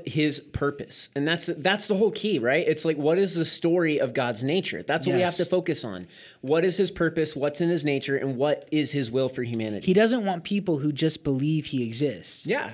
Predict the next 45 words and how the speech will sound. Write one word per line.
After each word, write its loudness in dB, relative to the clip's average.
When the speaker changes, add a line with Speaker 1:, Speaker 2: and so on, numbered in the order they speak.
Speaker 2:
He -2
wants 2
people 0
who 2
love 2
him. -16
<laughs> -14
Speaker 1:
Exactly. 2
Speaker 2:
That's 2
what 8
he's 6
after. 4
He 0
Speaker 1:
Yes, 2
Speaker 2:
wants 4
love. 4
Speaker 1:
yes. -2
And 2
you 0
can't -2
do 0
that 2
genuinely, 0
uh, 4
with 0
your, 0
with -2
his 0
cre-, -2
he 0
can't 2
do -2
that 4
genuinely 2
with 4
us 2
as 2
his -2
creation -2
without 2
limiting 0
himself. -8
Speaker 2:
Mm-hmm. -14
Speaker 1:
Because 0
it, 0